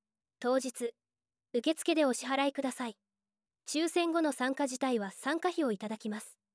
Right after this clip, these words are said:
申し込み、メール、所定の申し込み書あり。申し込み書は、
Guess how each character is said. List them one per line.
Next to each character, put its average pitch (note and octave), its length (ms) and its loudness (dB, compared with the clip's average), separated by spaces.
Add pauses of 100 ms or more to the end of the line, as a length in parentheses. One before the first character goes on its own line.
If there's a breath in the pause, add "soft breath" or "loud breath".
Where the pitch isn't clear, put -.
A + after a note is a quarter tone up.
(480)
申 B3+ 200 2
し - 100 -4
込 D4 140 0
み、 C4+ 200 0 (500)
メ B3+ 180 2
ー C4 40 2
ル、 B3+ 160 -2 (200)
所 B3+ 180 -2
定 D#4 200 4
の D#4+ 120 4
申 D4+ 260 2
し - 40 -6
込 D#4+ 120 2
み D#4+ 100 2
書 C#4 160 0
あ A#3+ 80 -4
り。 G#3 140 -12 (680)
申 C4+ 180 6
し - 80 -2
込 E4+ 140 2
み E4 120 2
書 D#4 140 4
は、 A3+ 200 2